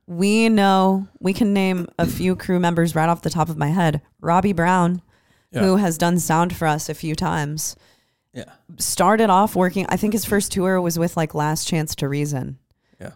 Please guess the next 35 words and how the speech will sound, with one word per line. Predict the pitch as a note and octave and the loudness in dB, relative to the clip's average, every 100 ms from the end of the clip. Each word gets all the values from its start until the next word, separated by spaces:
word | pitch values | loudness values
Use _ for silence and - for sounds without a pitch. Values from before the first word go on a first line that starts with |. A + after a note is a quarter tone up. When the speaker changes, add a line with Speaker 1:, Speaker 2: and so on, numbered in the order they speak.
| _ | _
Speaker 1:
And | D#3+ D#3 D3+ - | 0 2 2 0
now | D#3 E3 | 2 2
he | D#3 | 2
works | D3+ D3 - | 0 -2 -6
for | - D#3 D3+ C#3+ C#3+ - | -2 2 2 2 -2 -6
Struggle | - E3+ D#3+ D3+ | -2 0 0 0
Jennings, | D#3 D#3 D3+ D#3 | -2 -2 -2 -2
opening | - D#3 D#3+ D3+ D3 C#3+ - | -2 -2 -2 -6 -6 -10 -8
in | D3+ | -6
arenas | D3 D3 D3 C#3+ | -4 -2 -2 -2
for, | - D3+ C#3+ C#3 _ _ _ _ _ _ _ | -2 0 0 -2 _ _ _ _ _ _ _
for | - E3 | -4 -2
Jelly | D#3 D#3 D#3 C#3+ | 0 0 2 0
Roll. | A#2 - _ _ | -4 -10 _ _
Speaker 2:
He's | G2 G#2 | -10 -8
been | - G2+ | -6 -6
on | G2 | -4
those | G2+ - | -6 -6
tours. | G2+ E2+ | -8 2
Speaker 1:
Uh, | D#3+ D#3 C3+ - E3 | 4 6 4 -2 -6
Billy | E3+ F3 F#3+ F3 | 0 0 2 2
O, | F3 F3 C#3+ C#3+ D#3+ | 4 4 2 -2 -2
who | F3 D#3 | 2 2
also | - F3 G3+ F3 | 4 2 2 0
started | D#3 - C#3+ C#3+ C#3+ - E3+ - | -2 -2 -2 -2 -4 -6 -8 -6
off | C#3+ C#3 D3 - | -2 0 0 -4
working | C#3+ D3+ C#3+ | -4 -4 -4
for | D3 | -4
The | D3 | -2
Contortionists, | D#3 C#3 C#3 C#3 D3 C#3+ - | -4 -2 -2 -2 -4 -4 0
now | D#3 E3 | 2 2
works | E3+ - | 0 -2
for | - | -8
The | D3 D3+ | -4 -4
Offspring. | D3+ - - - | -4 -6 -8 -10